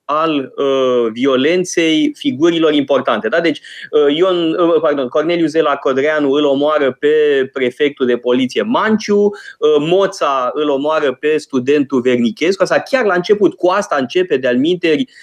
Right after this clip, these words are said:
uh, mișcarea legionară. Înainte chiar ca mișcarea legionară să fie fondată, avem aceste asasinate fondatoare, uh, practic. Sunt, uh, în moment, uh, cele două asasinate inaugurale ale,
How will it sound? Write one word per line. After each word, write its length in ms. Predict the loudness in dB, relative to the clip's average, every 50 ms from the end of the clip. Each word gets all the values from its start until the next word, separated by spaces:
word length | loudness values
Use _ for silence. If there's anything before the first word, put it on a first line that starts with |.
| -20 -14 -6
uh, 140 | -2 0 2
mișcarea 440 | 2 2 0 0 0 0 0 0 2
legionară. 520 | 0 0 0 0 0 0 0 2 0 0 2
Înainte 640 | 2 0 0 2 0 0 0 -2 -2 -2 -2 -4 -4
chiar 280 | -2 -2 -2 -2 -2
ca 260 | -2 -2 -2 -2 -2
mișcarea 440 | -2 -2 -4 -4 -2 -2 0 0 0
legionară 560 | 2 0 0 0 0 0 0 0 0 0 0
să 160 | -2 -2 -4 -6
fie 240 | -4 -2 -2 -2
fondată, 540 | 0 0 -2 -2 -2 0 -2 -2 -2 0 -2
avem 220 | 0 0 0 0 0
aceste 540 | -2 -2 0 0 0 0 0 0 -2 -2 -2
asasinate 760 | -2 -4 -4 -2 -2 -4 -4 -4 -6 -6 -6 -4 -2 -2 -4
fondatoare, 960 | -2 -2 -2 0 0 0 0 -2 -2 0 0 0 2 2 2 0 -2 -4 -8 _ _ -20 -20 -12 _
uh, 180 | 0 0 0
practic. 520 | 2 0 0 0 0 -2 -2 -6 -8 -8 _ -6
Sunt, 340 | -6 -2 0 0 0 2 2
uh, 440 | 0 2 2 2 2 2 2 2 0 -2
în 80 | -2
moment, 340 | 0 0 2 2 0 -2 -2 -4 -4
uh, 240 | -2 0 0 0 0
cele 260 | -2 -2 0 0 0
două 240 | 0 0 0 0 0
asasinate 640 | 0 0 0 -2 -2 -2 -4 -4 -4 -2 0 0 0 0 0 0
inaugurale 880 | 0 2 2 0 2 2 2 2 2 2 0 0 0 -2 -2 -4 -6 _ _ _ _ _ _
ale, 580 | -4 -2 0 0 2 2 2 2 0 0 -2